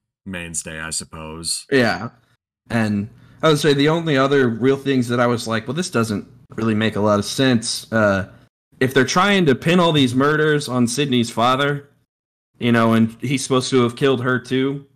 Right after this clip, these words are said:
Speaker 2: why do they attack her? Why do they attack her multiple times?
Speaker 1: Sidney?
Speaker 2: Explain that one to me.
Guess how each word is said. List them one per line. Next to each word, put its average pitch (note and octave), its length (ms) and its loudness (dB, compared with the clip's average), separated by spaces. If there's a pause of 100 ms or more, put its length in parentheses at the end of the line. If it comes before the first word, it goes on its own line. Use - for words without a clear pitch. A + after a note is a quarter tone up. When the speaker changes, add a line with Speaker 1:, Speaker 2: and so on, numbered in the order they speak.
(140)
Speaker 2:
why C#4 160 0
do E3+ 80 0
they G#2+ 160 0
attack G2 360 -6
her? B2 280 -4 (920)
Why G#3 160 2
do G#3 80 2
they D#3+ 120 2
attack A#2 300 -2
her A2 100 -4
multiple G#2 380 -6
times? A#2 460 -6 (840)
Speaker 1:
Sidney? B2+ 220 -2
Speaker 2:
Explain E3+ 360 2
that G#2 180 2
one G2+ 200 -2
to A2+ 120 -4
me. G#2+ 320 -4